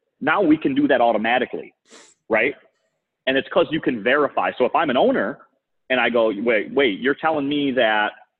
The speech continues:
you know, there's millions of dollars at stake here. You're telling me that software automatically reviewed this. Prove it." The blockchain allows you to verify things. The blockchain is very verifiable. All of that data would be in the blockchain, okay? Go back to the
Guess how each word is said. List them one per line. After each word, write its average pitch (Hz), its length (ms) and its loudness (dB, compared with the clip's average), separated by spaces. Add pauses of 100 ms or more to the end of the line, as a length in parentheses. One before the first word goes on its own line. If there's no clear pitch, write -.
you 120 100 -8
know, 104 60 -4
there's 90 160 -4
millions 160 240 2
of 143 80 -6
dollars 131 320 2 (100)
at 101 160 -2
stake 104 260 -2
here. 87 280 -2 (240)
You're 139 120 2
telling 143 280 0
me 135 140 2
that 120 320 2
software 127 560 0
automatically 123 580 0
reviewed 107 400 -2
this. 87 160 -4 (500)
Prove 143 280 4
it." 76 140 -2 (880)
The - 60 -2
blockchain 135 540 2
allows 113 380 2
you 117 80 -2
to 107 140 -2
verify 98 560 0 (100)
things. 76 280 -6 (140)
The 95 100 -2
blockchain 120 460 2
is 98 60 -2
very 110 240 2
verifiable. 98 680 0
All 107 260 2
of 123 80 -2
that 107 180 0
data 113 260 2
would 104 200 0
be 107 180 -2
in 98 60 -2
the 90 80 -8
blockchain, 101 500 -4 (380)
okay? 101 260 0 (440)
Go 127 140 4
back 120 320 2
to 120 60 -6
the 104 100 -6